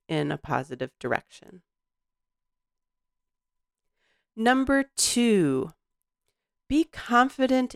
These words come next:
excluding comments, questions, and behaviors that perpetuate dehumanization.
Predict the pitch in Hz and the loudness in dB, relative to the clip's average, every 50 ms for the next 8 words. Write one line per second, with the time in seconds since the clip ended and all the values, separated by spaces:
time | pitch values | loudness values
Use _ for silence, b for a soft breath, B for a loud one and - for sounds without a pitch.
0 | - - - 190 - - - - - _ - 196 208 226 240 262 269 277 277 269 | -12 -10 -10 -10 -10 -10 -14 -14 -14 _ -2 0 2 2 2 2 2 2 2 2
1 | 269 277 269 - - - 214 202 208 208 214 214 214 214 - - - - - _ | 0 -2 -4 -8 -6 -2 0 2 2 4 2 2 2 0 -2 -8 -14 -18 -18 _
2 | _ _ _ - - 190 190 - - - - 190 190 190 190 185 - - 185 185 | _ _ _ -4 -4 -4 -4 -4 -6 -4 -2 -2 -2 -2 -2 -6 -8 -8 -8 -6
3 | 180 - 190 - - 185 165 160 160 160 160 160 156 151 156 156 - - b b | -4 -4 -6 -6 -4 -4 -4 -2 -2 -2 -2 0 0 0 -2 -4 -6 -12 b b
4 | b b b - 165 - - - - - 190 - - - - 196 190 190 - - | b b b 0 0 0 -2 -6 -8 -8 -8 -8 -8 -8 -4 -4 -4 -4 -6 -8
5 | - 185 170 165 160 160 156 - - _ _ - 151 151 156 151 - - 147 147 | -4 -2 0 2 2 0 0 -4 -10 _ _ -10 -8 -8 -8 -8 -6 -4 -4 -2
6 | 147 143 147 143 139 - - 117 127 - - - - - - - 170 | -2 -2 -2 -2 -4 -4 -4 -4 -4 -6 -8 -12 -14 -14 -14 -16 -18